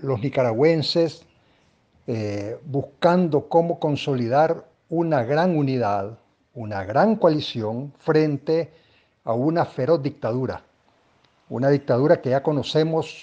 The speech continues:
sus daños y perjuicios, que son enormes, y que le cierran el paso a las posibilidades de tener futuro, eh, para los nicaragüenses. A esa frase,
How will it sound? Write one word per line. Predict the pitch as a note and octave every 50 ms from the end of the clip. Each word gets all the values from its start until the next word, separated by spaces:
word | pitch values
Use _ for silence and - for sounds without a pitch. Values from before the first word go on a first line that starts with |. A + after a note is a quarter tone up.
| - - -
sus | - B2+ G#2+
daños | G2+ C#3 C#3 D3 D3 D3 C3 D3
y |
perjuicios, | D3 - C3+ G#2+ - - C3 C3 B2 - - - G#2 G2 - - - - _ _ _ _ _ _ _ _ _ _ _ _ _ -
que | A#2+ G#2
son | - C3+ C3+ C#3
enormes, | C3+ B2+ C3+ C#3+ C#3 C3 G2+ G#2 G2+ G2 - - - - _ _ _ _ _ _ _ _ _ -
y | D3+ C#3
que | C#3+ - - D#3+ D3 D3 C#3+ C#3+ D3+ D3 - -
le | - D3+ C#3+ C#3
cierran | - - - F3+ A3 A3 G#3 - E3 D3+
el | C3 B2 A#2
paso | - - - F#3 F3 - - G3 F#3+
a |
las | E3 C3+ -
posibilidades | - D#3+ C#3 - - C3 B2 A#2 A2 B2 C#3 D3+ D#3
de | D3 D#3+
tener | D3 - B2 C3 D#3 D#3+
futuro, | - - D3 - - - G#3 F#3+ B2 F2+ - - _ _ _ _ _ _ _ _ _ _ _ _ _ _ _ _
eh, | - A#2+ G#2+ A2 G#2 G2 G2+ G#2 G#2 - - _ _ _
para | - C3+ C3 C3
los | B2+ B2
nicaragüenses. | B2+ A#2 - C3 A#2 A2 A2+ B2 B2+ A#2 - - - G2 - - - _ _ _ _ _ _ _ _ _ _ _ _ _ _ _ _ _ _ _ _ _ _ _ _ _ _ _ _
A | - C3+ C#3+
esa | E3 G#3 A3+ A3 - A#3
frase, | - - - F3+ D#3 D3 B2+ - - - D#3+ F3 F3 E3+